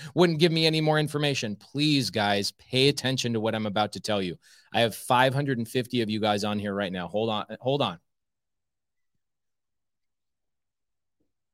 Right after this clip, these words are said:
Here's the plan. I am going to shut down the Gator Method Zooms. I'm not gonna do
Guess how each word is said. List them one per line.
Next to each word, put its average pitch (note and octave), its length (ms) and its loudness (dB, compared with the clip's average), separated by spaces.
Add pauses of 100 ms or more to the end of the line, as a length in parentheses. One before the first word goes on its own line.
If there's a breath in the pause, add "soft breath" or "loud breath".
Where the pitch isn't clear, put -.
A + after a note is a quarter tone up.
(720)
Here's F3 300 4
the F#3 100 2
plan. D3 460 2 (1400)
I F#3+ 440 10
am E3 100 4
going D#3+ 260 2
to D3 80 -2
shut F3+ 400 4
down D3+ 360 6 (420)
the C3+ 100 -2
Gator C#3 240 4
Method D3 300 2
Zooms. C#3 540 -2 (100)
I'm B2 160 0
not B2+ 160 0
gonna B2+ 160 -4
do A2+ 180 -4